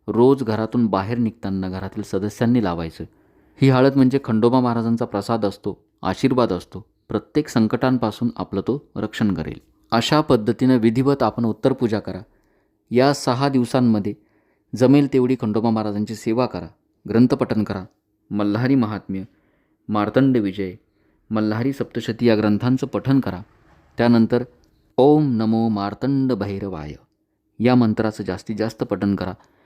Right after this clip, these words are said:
हे सर्व स्तोत्र, मंत्र आपल्याला चॅनलवरती उपलब्ध होतील. माझ्यासोबत आपण पठण करा. ही सर्व सेवा, कुलदेवतेची सेवा नक्कीच आपल्याला फलदायी ठरेल, यात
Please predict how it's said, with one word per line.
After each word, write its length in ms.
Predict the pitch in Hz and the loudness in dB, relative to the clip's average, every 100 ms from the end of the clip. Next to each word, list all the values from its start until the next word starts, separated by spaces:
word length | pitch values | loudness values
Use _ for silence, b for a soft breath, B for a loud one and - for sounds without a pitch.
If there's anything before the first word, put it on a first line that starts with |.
| b b - | b b 0
हे 120 | 131 | 2
सर्व 380 | - 156 156 151 | 2 2 4 0
स्तोत्र, 540 | - 123 120 120 120 | 0 -2 0 0 2
मंत्र 360 | 107 101 95 101 | 2 -2 -4 -6
आपल्याला 340 | 87 92 98 | -6 -10 -10
चॅनलवरती 560 | - 95 95 92 90 90 | -10 -10 -8 -10 -8 -10
उपलब्ध 360 | 80 104 120 | -6 -4 -2
होतील. 300 | 107 95 98 104 _ - | -2 -2 -8 -10 _ -8
माझ्यासोबत 560 | 80 98 95 104 104 101 | -6 -6 -4 -2 0 -2
आपण 220 | 92 120 | 2 2
पठण 280 | 107 92 92 | 2 -6 -8
करा. 180 | 90 90 _ _ _ _ _ 104 | -8 -12 _ _ _ _ _ -8
ही 80 | |
सर्व 340 | 107 135 131 120 | 0 2 2 0
सेवा, 320 | - 98 101 - _ _ _ _ | -2 -4 -4 -10 _ _ _ _
कुलदेवतेची 680 | 127 139 120 104 104 104 110 | 2 2 4 0 -2 -8 -8
सेवा 300 | - 87 78 - - | -10 -8 -10 -14 -10
नक्कीच 500 | 85 95 - 131 - - _ _ | -10 -8 -2 -2 -4 -16 _ _
आपल्याला 460 | - - 92 95 110 b b b b | -14 -8 -4 -4 -6 b b b b
फलदायी 360 | 120 123 120 117 | 0 2 0 -2
ठरेल, 280 | 110 104 | -4 -4
यात 120 | 101 | -4